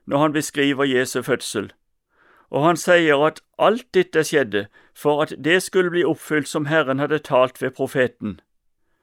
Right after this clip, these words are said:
Det ser vi i Matteus en tjueto. Ja, hva var det som skjedde? Jo, det var dette. Men før de var kommet sammen, viste det seg at hun, altså Maria,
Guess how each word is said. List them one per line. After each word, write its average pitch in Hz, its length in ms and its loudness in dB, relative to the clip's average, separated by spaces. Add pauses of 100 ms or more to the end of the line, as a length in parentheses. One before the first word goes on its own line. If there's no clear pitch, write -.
(260)
Det 131 120 -4
ser 139 180 4
vi 131 80 0
i 131 40 -2
Matteus 131 560 -2
en 143 340 -4
tjueto. 113 500 -8 (1080)
Ja, 208 340 2 (560)
hva 156 120 0
var 175 120 4
det 160 100 -2
som 180 140 -4
skjedde? 190 460 0 (500)
Jo, 175 240 6
det 208 140 2
var 208 80 4
dette. 208 480 2 (800)
Men 175 200 0
før 202 400 6
de 220 160 0
var 220 120 4
kommet 180 360 0
sammen, 120 500 -2 (480)
viste 185 520 -2
det 139 180 -4
seg 196 160 2
at 190 200 2
hun, 196 260 2
altså 156 320 0
Maria, 170 540 2